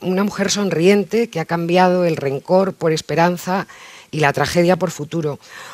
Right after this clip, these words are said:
Una mujer que cree en la palabra y por eso creó precisamente en el año dos mil, eh, esa asociación Narrar para Vivir, de la que nos va a hablar.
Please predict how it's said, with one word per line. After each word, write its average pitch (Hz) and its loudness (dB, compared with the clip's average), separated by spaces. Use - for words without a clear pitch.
Una 180 2
mujer 208 0
que 208 2
cree 190 4
en 185 6
la 175 4
palabra 196 2
y 165 -4
por 156 -2
eso 165 -4
creó 165 0
precisamente 165 -4
en 165 -4
el 156 -2
año 156 -2
dos 147 -4
mil, 165 -2
eh, 151 2
esa 165 2
asociación 160 -2
Narrar 151 0
para 143 -2
Vivir, 147 -4
de 156 -2
la 139 -2
que 127 -10
nos 127 -8
va 131 -2
a 120 -4
hablar. 127 -4